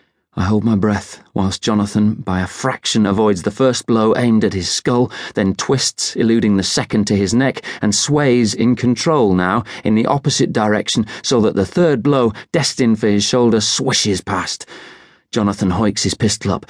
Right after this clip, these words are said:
rams it into the German's chin. It should be a knockout blow, but the man takes it without going down, and when Jonathan wields his knife, the blade only nicks his opponent's cheek instead of slashing his eye,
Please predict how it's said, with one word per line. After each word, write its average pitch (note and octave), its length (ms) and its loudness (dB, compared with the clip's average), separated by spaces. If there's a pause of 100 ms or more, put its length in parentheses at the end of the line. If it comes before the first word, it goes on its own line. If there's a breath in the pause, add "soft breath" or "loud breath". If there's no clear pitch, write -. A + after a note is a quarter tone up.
(140)
rams A#2 460 2
it G2 100 0
into G#2+ 220 0
the F#2+ 80 0
German's G#2 480 0
chin. A2 280 0 (280 loud breath)
It A2+ 120 -4
should B2+ 160 0
be A2 120 2
a A2 40 2
knockout A#2 460 0
blow, A#2+ 300 2
but G#2 120 0
the A2 80 0
man B2 300 2
takes - 460 -2
it B2 120 -2
without A2+ 380 0
going G2+ 320 2
down, C3+ 400 2
and A2 180 2
when G#2+ 220 2
Jonathan A#2 500 2
wields A2 360 4
his F#2+ 180 0
knife, D#3 500 2
the A2+ 160 -2
blade B2+ 360 2
only A#2 240 2
nicks C#3+ 340 0
his A#2 140 2
opponent's G#2+ 500 0
cheek - 400 -2
instead A2+ 460 0
of G#2+ 100 -2
slashing A2+ 520 -2
his G#2 180 2
eye, G2+ 400 0